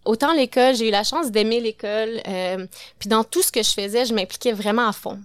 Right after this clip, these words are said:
Tu sais, je faisais partie des, des comités, l'organisation de ci, de ça, les, tu sais, genre les, les concours de costumes d'Halloween, comme n'importe quoi qui existait secondaire en spectacle, j'ai toujours fait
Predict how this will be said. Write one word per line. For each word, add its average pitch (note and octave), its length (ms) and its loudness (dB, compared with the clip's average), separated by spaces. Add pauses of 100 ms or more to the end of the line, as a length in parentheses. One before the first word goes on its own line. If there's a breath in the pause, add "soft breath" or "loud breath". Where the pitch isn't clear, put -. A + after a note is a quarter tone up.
Tu - 80 -18
sais, A3+ 60 0
je G#3+ 60 -2
faisais G3 220 -4
partie F#3+ 400 -6
des, F#3+ 340 -6 (480 loud breath)
des G#3 140 2
comités, G#3 920 0
l'organisation G3+ 680 -4
de G3 100 -2
ci, A3 300 -2
de G3 160 -2
ça, G#3+ 400 2
les, G#3 260 -2 (380 loud breath)
tu - 160 -8
sais, G#3+ 40 -4
genre G3 140 -6
les, F#3 220 -8
les F#3+ 120 -10
concours A3 440 -4
de G3+ 80 0
costumes A3+ 400 -2
d'Halloween, G3+ 320 0 (260)
comme B3+ 200 4
n'importe D4 360 0
quoi - 160 0
qui B3 120 -6
existait B3 280 2
secondaire B3 580 4
en A3+ 80 -2
spectacle, C#4 440 0
j'ai C4 100 -2
toujours E4+ 240 0
fait D#4 200 -2